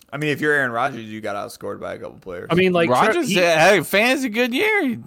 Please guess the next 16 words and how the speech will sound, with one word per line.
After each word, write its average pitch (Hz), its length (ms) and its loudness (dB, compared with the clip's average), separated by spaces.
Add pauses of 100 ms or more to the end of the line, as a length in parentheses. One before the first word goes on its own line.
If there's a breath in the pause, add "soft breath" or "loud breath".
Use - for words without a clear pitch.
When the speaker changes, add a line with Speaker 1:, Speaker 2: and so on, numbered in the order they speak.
Speaker 3:
I 117 60 -2
mean, 131 100 -2
Speaker 2:
he 135 120 -2
Speaker 3:
he - 20 2
Speaker 2:
had 220 220 4
Speaker 3:
had - 140 -12
Speaker 2:
two, 226 300 0
he, 180 280 -6
Rodgers 180 420 0
had 165 100 0
two 202 160 -2
thirty-nine 151 500 0
this 110 140 -12
year 113 100 -10
in 101 60 -14
fantasy. 90 460 -18